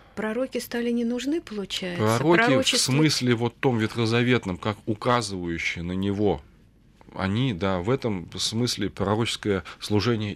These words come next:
Speaker 2: иссякло. Оно закончилось именно Иоанном Крестителем, и начался Новый Завет.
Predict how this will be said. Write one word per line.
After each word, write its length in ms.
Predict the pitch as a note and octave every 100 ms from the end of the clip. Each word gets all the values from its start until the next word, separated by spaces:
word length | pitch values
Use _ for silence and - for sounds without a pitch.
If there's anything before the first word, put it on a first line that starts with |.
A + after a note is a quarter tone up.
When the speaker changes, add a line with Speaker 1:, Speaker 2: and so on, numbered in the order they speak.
| F#2+
Speaker 2:
иссякло. 560 | E2 - F2 D#2 E2+ -
Оно 180 | F2+ G2
закончилось 760 | G2 F2 C3+ C3+ F#2 F2+ D#2
именно 360 | - G2+ F#2 D#2+
Иоанном 300 | - G2 F#2+
Крестителем, 600 | E2+ F2+ - C#3 G#2 F2+ - - -
и 60 | F#2
начался 460 | A2 A#2+ F#2+ -
Новый 300 | F#2 G2 G2+
Завет. 380 | F2 F2+ E2 D2